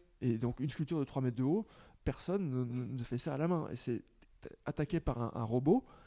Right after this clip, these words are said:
qui travaille toute la nuit, et après, c'est fini par des, des artisans sculpteurs qui viennent passer, euh, des jours et des jours à faire les détails, à faire des éléments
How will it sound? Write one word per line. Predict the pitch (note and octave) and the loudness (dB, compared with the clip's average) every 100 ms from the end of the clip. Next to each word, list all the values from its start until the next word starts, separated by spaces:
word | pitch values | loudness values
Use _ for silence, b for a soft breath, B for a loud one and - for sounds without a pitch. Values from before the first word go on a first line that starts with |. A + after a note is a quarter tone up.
| B B B | B B B
qui | - | -16
travaille | - B2+ B2+ | -8 -4 -2
toute | C#3+ C3 | -2 -2
la | |
nuit, | B2+ F3 C4 B B B - | 0 0 -2 B B B -12
et | A2 | -10
après, | A2 F#3 | -2 -2
c'est | E3+ A#2+ | -2 -8
fini | - C#3 G#3+ | -4 -2 -2
par | - D#3 | -4 -4
des, | D#3 B2 A2+ | -2 -2 -2
des | A2 | -4
artisans | A#2+ - C3+ B2+ | -6 -8 -8 -8
sculpteurs | - - D#3+ G3 | -8 -8 -4 -4
qui | - A#2+ | -6 -8
viennent | A#2 C#3+ | -6 -6
passer, | - A#2+ - E3 F3+ | -6 -10 -6 -6 -4
euh, | B2+ A2+ G#2+ - B B B _ | -4 -6 -8 -10 B B B _
des | - A2+ | -6 -2
jours | A2+ F#3+ D3+ | 2 4 4
et | |
des | A#2+ | 2
jours | A#2 C#3 G3+ - | 0 2 0 0
à | |
faire | A#2+ - | -4 -6
les | A#2 | -6
détails, | A2+ D3+ E3 B2 | -4 -4 -4 -6
à | - | -6
faire | - E3 | -4 -2
des | C3 A#2+ | -2 -2
éléments | C3 C#3+ C3 | -2 -2 -4